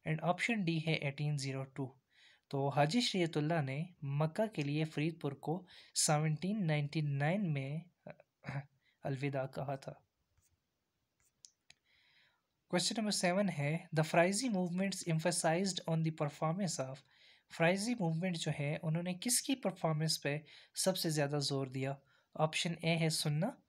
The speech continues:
ऑप्शन बी है फराइज, ऑप्शन सी है नवाफिल and ऑप्शन डी है हमारे पास बी and सी। बहुत फराइज और नवाफिल दोनों के लिए सबसे ज़्यादा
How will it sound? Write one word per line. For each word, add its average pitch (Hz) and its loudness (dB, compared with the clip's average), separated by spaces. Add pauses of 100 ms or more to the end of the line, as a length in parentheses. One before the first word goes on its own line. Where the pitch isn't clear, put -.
(300)
ऑप्शन 160 0
बी 147 2
है 165 2
फराइज, 156 0 (380)
ऑप्शन 170 -2
सी 180 0
है 175 4
नवाफिल 147 2 (460)
and 170 -4
ऑप्शन 175 2
डी 170 4
है 202 2
हमारे 147 0
पास 175 -2 (440)
बी 175 0
and 156 4
सी। 214 0 (240)
बहुत 156 0
फराइज 160 2
और 165 4
नवाफिल 143 -2 (500)
दोनों 160 2
के 214 -2
लिए 156 0
सबसे 151 -2
ज़्यादा 143 -2